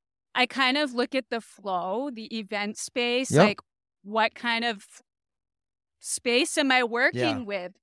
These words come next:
Speaker 1: What is going to attract the most visitors or the
Speaker 2: Yeah.
Speaker 1: most consumers? Is it gonna be a good way to engage those consumers?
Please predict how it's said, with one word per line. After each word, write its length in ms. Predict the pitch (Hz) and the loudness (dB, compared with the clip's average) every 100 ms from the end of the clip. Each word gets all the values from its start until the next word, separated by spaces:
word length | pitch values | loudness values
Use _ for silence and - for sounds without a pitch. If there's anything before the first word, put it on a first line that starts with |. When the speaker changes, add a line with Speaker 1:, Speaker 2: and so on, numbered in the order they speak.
| _ | _
Speaker 1:
What 280 | 208 214 233 | -8 2 4
is 220 | 262 277 | 4 2
going 360 | - 269 262 262 | -4 -6 -4 -4
to 120 | 254 | -2
attract 600 | 240 220 233 202 220 - | -4 -4 -2 2 2 0
the 100 | 240 | -6
most 580 | 226 220 214 220 - - _ _ 180 | -2 -2 -2 -4 -8 -16 _ _ -6
visitors 720 | 220 254 285 247 214 185 208 | -4 -2 -2 -2 -2 -4 -4
or 60 | |
the 80 | 214 | 0
Speaker 2:
Yeah. 80 | 233 | 4
Speaker 1:
most 200 | 226 - | 2 0
consumers? 1000 | 247 226 - 220 233 269 247 185 165 - _ _ | -4 -4 -4 -2 0 0 0 -2 -6 -12 _ _
Is 160 | - 214 | -6 0
it 140 | 240 | 0
gonna 240 | 247 240 240 | 4 2 2
be 240 | 240 247 | 0 2
a 60 | 220 | 2
good 260 | - 247 | 4 4
way 280 | 226 214 220 | 4 4 2
to 220 | 220 254 226 | 2 -2 -2
engage 640 | 208 208 208 294 285 - | -2 2 6 6 4 -6
those 320 | 240 214 202 | -6 -6 -8
consumers? 720 | - 208 196 - 202 196 208 | -10 -10 -10 -10 -6 -4 -4